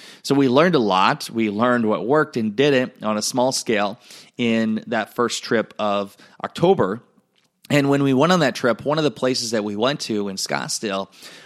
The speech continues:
we had met an individual who ended up being our feature for the first episode, Shay Hillenbrand. And we had went to a dinner that resulted in the initial funding to film the first episode. We got, found our sponsors there, uh,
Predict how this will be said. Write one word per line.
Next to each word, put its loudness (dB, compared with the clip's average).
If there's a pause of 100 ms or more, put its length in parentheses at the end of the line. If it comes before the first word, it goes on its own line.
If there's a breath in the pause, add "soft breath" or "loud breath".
we 0
had 0
met 0
an -4
individual -6 (260 soft breath)
who 0
ended 2
up -8
being 0
our 0
feature -4
for 0
the -2
first -6
episode, -4
Shay 0
Hillenbrand. -6 (420 loud breath)
And 0
we 2
had 2
went 0
to 0
a 0
dinner 0
that 0
resulted 2
in 0
the 2
initial 0
funding 0
to -10
film 0
the 0
first -4
episode. -4
We -2
got, -2
found 0
our 0
sponsors -4
there, -12 (380 loud breath)
uh, -4